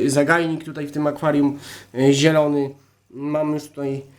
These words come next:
bodajże trzy pokolenia głupików. Jedne, no to właśnie te dorosłe, mm, drugie takie podrostki, mm,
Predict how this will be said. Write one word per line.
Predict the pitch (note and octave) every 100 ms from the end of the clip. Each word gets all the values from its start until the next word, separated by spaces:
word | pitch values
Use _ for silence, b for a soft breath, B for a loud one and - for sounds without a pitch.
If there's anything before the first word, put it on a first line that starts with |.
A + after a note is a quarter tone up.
| b -
bodajże | B2+ C#3+ D3+ C#3+
trzy | - D#3+
pokolenia | C3+ C3+ D#3+ F3+ F3+
głupików. | E3 E3 E3 - D#3 C#3+
Jedne, | D3 C#3+ C#3
no | C#3
to | C#3
właśnie | C3+ C3+ C3+
te | B2+
dorosłe, | A#2+ D3+ F3 F3 E3+ D#3+ D#3+ B B B -
mm, | C3 C#3 B2+
drugie | D#3 D#3+ D3 C3
takie | C3+ C3+ B2+
podrostki, | C#3+ D3+ F3+ F3+ - F3 E3+ F3 - _ _ _ _ _ _ _ _ _ _ _
mm, | - D3+